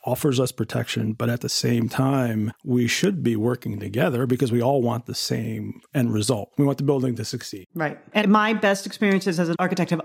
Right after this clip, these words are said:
Speaker 2: always been when it was an open book process. So there was not a sol-, a hard bid that the contractors had to work to. Now, if you're doing public work, you don't have an option on that.
Speaker 1: Right.
Speaker 2: But when there was an open book process where there was not an adversarial relationship, where everyone was being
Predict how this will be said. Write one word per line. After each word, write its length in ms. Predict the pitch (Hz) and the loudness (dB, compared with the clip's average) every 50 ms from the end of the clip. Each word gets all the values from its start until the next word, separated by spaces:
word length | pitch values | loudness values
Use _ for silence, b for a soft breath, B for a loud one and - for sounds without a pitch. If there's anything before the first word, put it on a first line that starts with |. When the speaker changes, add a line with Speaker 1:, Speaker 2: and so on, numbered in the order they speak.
| - | 2
Speaker 2:
always 320 | 180 180 180 175 196 196 190 | 2 4 4 4 4 2 2
been 240 | - 180 165 160 160 | 0 0 0 2 0
when 100 | 160 160 | 0 -2
it 100 | 156 156 | 0 0
was 140 | 156 - | 0 0
an 100 | 165 160 | 0 0
open 280 | - 156 156 - 170 156 | 2 0 0 2 0 0
book 180 | 156 160 - - | 0 -2 -2 -2
process. 440 | - 156 143 - - 143 135 - | -4 -4 -4 -2 -2 -4 -4 -4
So 400 | - - - 151 143 139 135 135 - | -6 -2 0 2 2 2 2 0 0
there 220 | 175 175 170 160 | 2 2 2 4
was 280 | 147 160 165 156 165 190 | 4 4 2 2 4 4
not 380 | 170 156 160 165 - - - | 4 6 4 4 0 0 0
a 200 | 170 175 175 170 | 2 2 2 0
sol-, 340 | 175 - - 185 156 156 160 | -2 -2 0 2 2 2 2
a 100 | 165 170 | 2 0
hard 340 | 160 165 175 160 165 156 151 | 2 4 4 2 2 2 2
bid 340 | 196 196 190 156 147 - - | 2 4 4 4 2 2 -2
that 120 | 160 160 | -6 -6
the 60 | - | -4
contractors 480 | - 175 165 156 156 175 156 - - - | -2 0 0 2 2 -2 -4 -4 -6 -4
had 160 | 170 165 - | -4 -2 0
to 40 | 180 | 2
work 200 | 202 240 240 - | 2 0 0 2
to. 160 | - 170 139 | 0 2 4
Now, 100 | 151 156 | 4 2
if 100 | 165 165 | 2 2
you're 80 | 185 170 | 2 2
doing 220 | 185 180 185 190 | 4 4 4 2
public 380 | 185 - 175 151 170 170 - 208 | 2 0 0 0 0 0 2 4
work, 260 | 214 202 190 202 - | 4 4 4 2 0
you 80 | 175 160 | 2 2
don't 160 | 170 151 175 | 2 2 2
have 160 | 180 180 160 | 2 2 4
an 60 | 160 | 4
option 320 | 165 180 180 - - 170 147 | 2 2 2 0 0 0 0
on 140 | 143 139 | 0 -2
that. 240 | 113 104 117 117 - - | -2 -4 -6 -8 -2 0
Speaker 1:
Right. 240 | 131 113 107 104 - - _ | 0 0 0 -4 -8 -2 _
Speaker 2:
But 160 | 202 185 - | 0 2 4
when 140 | 190 190 190 | 6 6 6
there 140 | 185 185 180 | 6 6 6
was 100 | 175 170 | 4 2
an 80 | 180 | 2
open 320 | - 196 202 196 247 226 214 | 2 2 2 4 4 4 4
book 200 | 208 202 208 - | 4 2 0 0
process 440 | - 180 170 - 190 170 - - | 0 0 0 0 0 -2 -2 0
where 140 | - 175 160 | 0 0 2
there 160 | 143 156 151 | 4 2 2
was 200 | 143 151 147 - | 2 2 0 2
not 400 | 180 165 170 180 202 226 - - | 4 4 6 6 4 4 2 4
an 100 | 202 190 | 4 4
adversarial 600 | 135 160 165 147 156 151 - 175 139 143 143 135 | 4 4 2 2 0 -2 0 0 2 2 2 2
relationship, 720 | 131 139 139 127 - - - 156 139 - 110 101 - - - | 0 -2 -4 -4 -4 -6 -8 -8 -8 -8 -10 -10 -10 -2 0
where 140 | 180 170 - | 0 2 4
everyone 480 | 185 196 185 233 226 202 196 175 175 | 2 2 4 4 4 4 4 4 2
was 160 | 170 160 - | 0 0 -2
being 480 | - - 165 156 156 156 151 - - | 0 2 2 4 4 2 0 -4 -6